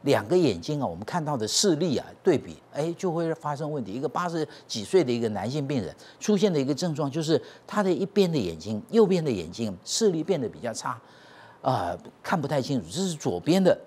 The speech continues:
这个视网膜，哎，左边的视力大概一点零，右边的零点二，哎，有大概四五个月的一个时间啊，呃，这个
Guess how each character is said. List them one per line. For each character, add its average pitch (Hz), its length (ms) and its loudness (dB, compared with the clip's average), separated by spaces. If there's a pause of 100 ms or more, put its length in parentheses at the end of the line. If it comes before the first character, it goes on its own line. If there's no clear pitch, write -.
(160)
这 120 140 -4
个 107 100 -2
视 180 200 2
网 87 180 2
膜， 73 240 -14 (300)
哎， 139 80 -4
左 127 200 -2
边 175 200 0
的 170 80 0
视 180 180 2
力 139 100 0
大 131 160 -2
概 123 140 -2
一 139 100 -2
点 92 220 -4
零， 73 60 -18 (380)
右 185 180 8
边 143 200 0
的 113 140 -2 (240)
零 123 160 0
点 95 160 -2
二， 120 180 0 (360)
哎， 139 80 0
有 104 280 2
大 131 140 0
概 117 160 -4
四 160 220 2
五 82 140 -2
个 95 60 -6
月 151 220 6
的 95 80 0
一 90 80 -2
个 92 100 -4
时 82 240 -6
间 92 240 -6
啊， 87 120 -10 (420)
呃， - 60 -14 (360)
这 92 120 -10
个 90 100 -8